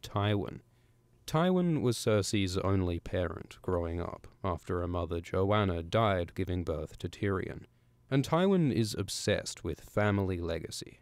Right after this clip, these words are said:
with Lannister power and pride. He says we must demonstrate the power of Casterly Rock for all the realm to see.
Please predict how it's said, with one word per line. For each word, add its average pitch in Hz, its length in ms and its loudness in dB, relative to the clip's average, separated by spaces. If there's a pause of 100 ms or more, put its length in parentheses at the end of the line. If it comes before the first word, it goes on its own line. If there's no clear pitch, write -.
with - 240 -6
Lannister 110 640 2
power 87 580 -2
and 85 260 -4
pride. - 520 -4 (300)
He 117 100 0
says 110 200 2
we 110 80 2
must 90 280 -2
demonstrate 123 540 2
the 117 80 -2
power 107 440 0
of - 160 -12
Casterly 110 560 0
Rock 101 380 0
for - 160 -4 (120)
all 95 300 2
the 98 140 -2
realm 82 480 -2
to - 160 -6
see. - 460 -4